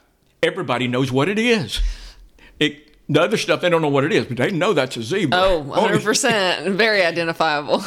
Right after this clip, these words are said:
Speaker 2: <laughs>
Speaker 1: And one of the things that we clearly, uh, all of the meat off of the animals went to the, uh, porters, uh, to the helpers.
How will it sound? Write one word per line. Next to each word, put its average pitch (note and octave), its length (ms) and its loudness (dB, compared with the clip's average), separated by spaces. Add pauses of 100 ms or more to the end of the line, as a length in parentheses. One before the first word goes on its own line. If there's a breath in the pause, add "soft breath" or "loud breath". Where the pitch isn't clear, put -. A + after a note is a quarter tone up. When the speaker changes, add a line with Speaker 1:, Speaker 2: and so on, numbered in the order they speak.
Speaker 2:
<laughs> - 80 -8
Speaker 1:
And E3 200 2
one G#3 160 0
of F#3 120 -2
the D#3 60 -8
things D#3 300 -2
that A#2+ 160 -2
we B2+ 200 0 (160)
clearly, C3+ 480 0 (180)
uh, A#2 260 -4 (1400)
all E3 260 2
of D#3+ 140 -4
the C#3+ 80 -2
meat C3+ 600 -2 (300)
off B2+ 240 -4
of B2 60 -8
the C3 140 -6
animals C#3 500 -2
went B2+ 380 -2
to A#2+ 260 -2
the, G#2+ 360 -6 (580)
uh, G#2+ 340 -2 (100)
porters, D3+ 520 -2 (440 soft breath)
uh, B2+ 140 0
to - 240 -6
the A2+ 120 -2
helpers. B2 460 -4